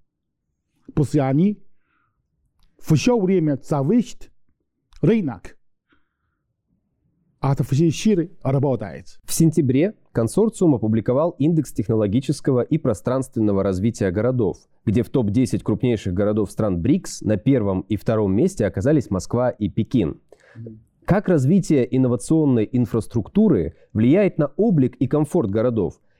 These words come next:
Speaker 2: И какую работу в этом направлении ведут Китай и Россия?
Speaker 1: Ну, вот здесь я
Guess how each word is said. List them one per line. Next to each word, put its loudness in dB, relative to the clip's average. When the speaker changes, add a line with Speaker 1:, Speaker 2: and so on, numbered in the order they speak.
Speaker 2:
И 2
какую 2
работу 2
в 0
этом -2
направлении 0
ведут 2
Китай -2
и -2
Россия? -2
Speaker 1:
Ну, 4
вот 0
здесь 0
я 0